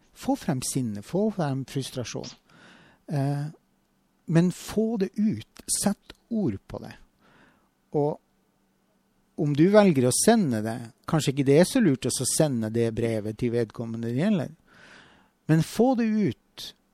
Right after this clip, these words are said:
Få det ned på papiret, eller skriv dikt, eller mal. Altså, få uttrykk for de her følelsene. Og hvis du da har behov for det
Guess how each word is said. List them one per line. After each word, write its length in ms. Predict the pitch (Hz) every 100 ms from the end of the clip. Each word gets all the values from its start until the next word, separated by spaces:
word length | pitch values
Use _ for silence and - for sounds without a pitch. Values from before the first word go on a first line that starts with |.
| _ _ _
Få 280 | - 196 226
det 120 | 208
ned 180 | 175 175
på 120 | -
papiret, 680 | - 139 - 147 143 117 - -
eller 380 | 156 165 143 143 _ _ _ _ _
skriv 640 | - - - 170 240 160 110
dikt, 540 | 160 - - _ -
eller 200 | - 127
mal. 720 | 127 127 139 214 220 101 107
Altså, 240 | 120 - 151 175 _
få 420 | _ - - 208 202
uttrykk 720 | 196 214 - - 120 113 -
for 160 | 127
de 100 | 113
her 140 | 117 113
følelsene. 520 | 131 127 - 123 135 _ - - - - - - _ _ _ _ _ _ _ _ _ _ _ _ _
Og 140 | 170 160
hvis 180 | 165 -
du 100 | 202
da 140 | 226
har 140 | 214 160
behov 340 | 147 151 185
for 220 | 180 131
det 120 | 139